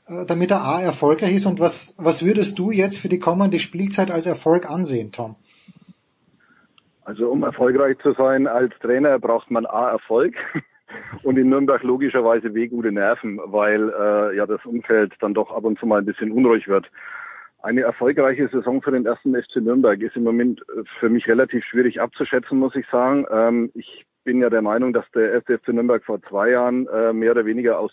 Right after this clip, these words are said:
Speaker 2: Zufall ausges-, aufgestiegen ist mit einer besseren Zweitligamannschaft. Ähm, und ich muss dazu sagen, ich sehe jetzt nicht, dass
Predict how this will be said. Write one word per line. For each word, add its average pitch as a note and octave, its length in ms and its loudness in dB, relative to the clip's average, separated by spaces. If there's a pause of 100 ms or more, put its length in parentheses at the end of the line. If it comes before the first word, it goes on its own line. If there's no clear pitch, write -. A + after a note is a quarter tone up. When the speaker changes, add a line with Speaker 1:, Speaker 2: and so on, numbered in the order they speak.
Speaker 2:
Zufall D3 360 -2
ausges-, B2+ 480 -4
aufgestiegen C#3 720 -2
ist C3 140 -10
mit B2 160 0
einer A2+ 360 2 (840)
besseren B2+ 720 0
Zweitligamannschaft. D3+ 1200 0
Ähm, B2 460 2
und B2+ 400 -4
ich A#2+ 180 -10 (200)
muss B2+ 360 -2
dazu C3+ 400 -6
sagen, C3 360 2
ich G#2+ 80 -12 (100)
sehe B2+ 220 0
jetzt A#2 200 -2
nicht, C3+ 240 0
dass B2 100 0